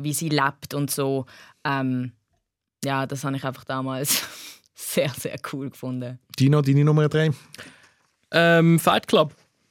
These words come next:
Speaker 2: Da habe ich bei mir nicht drin.
Speaker 3: Da hast du, du hast Fight Club nicht drin?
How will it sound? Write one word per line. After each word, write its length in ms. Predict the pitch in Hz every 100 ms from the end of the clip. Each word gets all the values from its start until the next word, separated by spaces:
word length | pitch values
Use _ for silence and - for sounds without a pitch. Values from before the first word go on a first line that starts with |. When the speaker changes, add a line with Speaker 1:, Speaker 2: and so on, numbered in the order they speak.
| _ _ -
Speaker 2:
Da 120 | 127
habe 100 | 147
ich 80 | 131
bei 80 | 135
mir 160 | 131
nicht 200 | 117 120
drin. 220 | 90 90 - - _ _ _
Speaker 3:
Da 80 | 208
hast 100 | 233
du, 80 | 254
du 220 | - 233
hast 100 | 240
Fight 200 | 262 269
Club 160 | 277 262
nicht 180 | 262
drin? 120 | 233